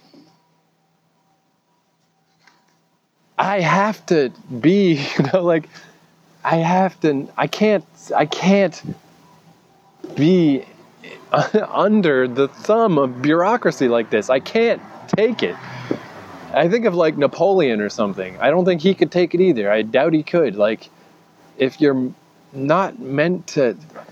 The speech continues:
I, I mean, there's no way to say it without sounding like a douchebag, I guess, but, but a drone can't pretend to be something else,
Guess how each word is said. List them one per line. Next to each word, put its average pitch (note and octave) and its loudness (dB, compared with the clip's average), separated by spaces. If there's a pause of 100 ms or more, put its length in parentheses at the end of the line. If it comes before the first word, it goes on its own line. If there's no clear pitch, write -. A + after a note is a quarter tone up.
(260)
I, C3 0
I C#3+ 0
mean, D#3+ 2
there's E3+ -2
no A3 0
way G3 2
to C3 -2
say D3+ -2
it D3+ 2
without C3 0
sounding C#3+ -2
like C#3 -2
a A2+ -2
douchebag, G2+ -2
I E2+ -2
guess, F2+ -4
but, G2+ 0 (1800)
but B2+ 4
a C3+ 2
drone F3 2
can't E3 -2
pretend D3 0
to B2 -6
be B2+ 4
something B2 0
else, A2 -2